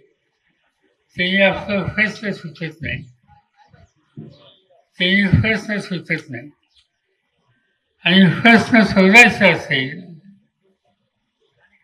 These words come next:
तर काही लहान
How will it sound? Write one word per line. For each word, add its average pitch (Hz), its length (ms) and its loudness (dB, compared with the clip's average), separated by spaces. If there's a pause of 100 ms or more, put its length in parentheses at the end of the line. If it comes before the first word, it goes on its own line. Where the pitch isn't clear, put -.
(140)
तर 202 60 0 (100)
काही 208 380 4 (2250)
लहान 196 540 2